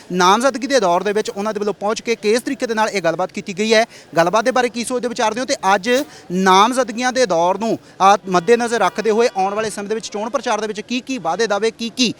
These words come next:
ਆ, ਜਿਹੜੇ ਖੁਲਾਸੇ ਹੋਣਗੇ, ਇਹ ਵੀ ਆਉਣ ਵਾਲਾ ਸਮਾਂ ਦੱਸੇਗਾ। ਬਹਰਹਾਲ, ਆ, ਇਸ ਰਿਪੋਰਟ ਦੀ ਤਹਿ ਤੱਕ ਜਿਸ ਤਰੀਕੇ ਦੇ ਨਾਲ ਲੋਕਾਂ ਦੇ ਵੱਲੋਂ, ਆ, ਪਹੁੰਚਿਆ ਜਾਣਾ ਅੱਜ ਦੇ ਇਸ ਨਾਮਜ਼ਦਗੀ ਦੇ ਦੌਰ ਦੇ ਵਿੱਚ, ਤਮਾਮ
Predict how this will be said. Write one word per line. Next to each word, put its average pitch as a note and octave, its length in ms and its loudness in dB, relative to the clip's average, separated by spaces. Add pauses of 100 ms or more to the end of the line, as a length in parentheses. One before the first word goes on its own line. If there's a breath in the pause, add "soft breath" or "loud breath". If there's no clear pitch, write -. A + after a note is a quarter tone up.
(220 loud breath)
ਆ, G#3 100 6
ਜਿਹੜੇ A3+ 240 2
ਖੁਲਾਸੇ F3+ 340 0
ਹੋਣਗੇ, A3+ 360 -6
ਇਹ C#4 100 -4
ਵੀ D4 80 -2
ਆਉਣ G#3+ 120 -4
ਵਾਲਾ F#3 160 -2
ਸਮਾਂ F#3 200 -6
ਦੱਸੇਗਾ। G#3+ 320 -4
ਬਹਰਹਾਲ, F3 560 0 (320 loud breath)
ਆ, G3 260 6
ਇਸ A3 420 2
ਰਿਪੋਰਟ G3+ 480 2
ਦੀ A3 320 -2 (260 loud breath)
ਤਹਿ B3+ 180 4
ਤੱਕ A#3+ 340 0
ਜਿਸ G3 240 2
ਤਰੀਕੇ A3 240 -6
ਦੇ G#3 80 -4
ਨਾਲ G#3 220 0
ਲੋਕਾਂ F3+ 300 -2
ਦੇ A3 80 2
ਵੱਲੋਂ, A3+ 260 2 (320 loud breath)
ਆ, G3 120 6
ਪਹੁੰਚਿਆ B3 420 -2
ਜਾਣਾ F#3+ 300 0 (180)
ਅੱਜ E3+ 120 -2
ਦੇ G3+ 100 0
ਇਸ F#3+ 240 -4
ਨਾਮਜ਼ਦਗੀ F3 480 0
ਦੇ G#3 100 -2
ਦੌਰ D#3+ 260 0
ਦੇ G3 100 -2
ਵਿੱਚ, G#3 280 0 (280 loud breath)
ਤਮਾਮ G#3 300 4